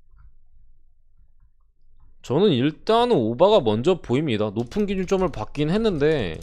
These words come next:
어, 사실 브루클린이 어쨌든 가장 큰 문제는 수비예요. 어, 수비. 그러니까 수비에 있어서 집중력이 완전히 떨어지고 하다 보니까 하든 듀란-, 하든이나 듀란트도 사실,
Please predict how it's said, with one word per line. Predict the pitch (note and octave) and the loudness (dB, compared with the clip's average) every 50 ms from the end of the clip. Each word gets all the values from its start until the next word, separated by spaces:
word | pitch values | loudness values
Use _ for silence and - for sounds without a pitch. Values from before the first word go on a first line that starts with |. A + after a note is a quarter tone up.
| - | -12
어, | - - - - - - - - - - - - - - - - - - | -12 -12 -12 -12 -12 -12 -10 -12 -12 -12 -12 -14 -14 -16 -18 -18 -20 -12
사실 | - G#3 A3 A#3+ - | -6 -2 -2 -2 -2
브루클린이 | - B3+ A3 G#3+ - A#3+ A3 A#3 A#3+ G#3+ | 0 -2 -2 0 0 2 2 4 4 4
어쨌든 | C3 A#2 - F#3+ - A3 F#3+ - - | 2 2 0 0 -2 -2 -2 -2 -6
가장 | - - - A#2 D#3+ A#3+ B3 - | -10 -10 -2 0 0 0 0 -2
큰 | - C#4 C#4+ | -2 0 2
문제는 | C#4 C#4 B3+ G#3+ A3+ G#3+ F3+ D3 | 2 0 4 6 6 6 6 2
수비예요. | - - - - B3 A#3+ C4+ C#4+ B3+ D3 G#2+ F#2 F2 E2+ F2 - _ _ _ - | -2 -4 -12 -10 -8 -4 -2 0 2 2 2 0 -2 -4 -6 -12 _ _ _ -20
어, | D#2 D#2 E2+ | -18 -18 -18
수비. | G#2 - - - G3+ F#3+ D#3 G#2 E2 - _ _ _ _ _ _ _ _ _ _ _ _ _ _ _ _ _ _ _ | -20 -14 -12 -12 -10 -8 -8 -8 -8 -12 _ _ _ _ _ _ _ _ _ _ _ _ _ _ _ _ _ _ _
그러니까 | _ - | _ -16
수비에 | - - - A3+ A#3 C4 C4+ B3+ B3+ B3+ B3 A#3 A3+ A3+ A3 G#3+ G#3+ G3+ | -14 -10 -10 -10 -4 -2 0 0 2 2 0 0 2 4 4 4 4 2
있어서 | F#3+ - - F#3+ F#3 E3+ | -2 -4 -4 -6 -6 -6
집중력이 | - - B2 - - F#3+ G#3 A3 A3 F#3+ | -8 -10 -14 -14 -10 -4 0 0 0 2
완전히 | C3 F2+ F2+ G#2 A2 A2+ G3 A#3 A#3+ A3+ | 0 -2 -2 -4 0 2 2 0 0 0
떨어지고 | - A3+ A3 A3 G3+ G3 F#3 F3+ F#3 | 2 4 4 4 4 2 2 0 2
하다 | G3 A3+ | 2 2
보니까 | A3 G#3+ E3 A2+ - - - E3 D3+ B2+ | 0 0 -2 -2 -6 -6 -2 0 0 0
하든 | A2 - - G3 G3+ C#4 C4+ B3 | -2 -2 -6 -6 -4 -4 -6 -2
듀란-, | A#3+ A#3 A3+ G#3+ - | 2 2 2 2 2
하든이나 | - - A#3 A3 C4+ C4+ C4 B3 G3 B2 | -4 -8 -6 -6 -4 -6 -4 -6 -6 -8
듀란트도 | - A#2 D3 F#3 G#3+ - A3 F3+ F3+ | -2 0 0 0 2 -2 -6 -8 -8
사실, | D#3 - G#3 G3+ A3+ F#3+ C3+ | -6 -6 -2 -2 0 -2 -2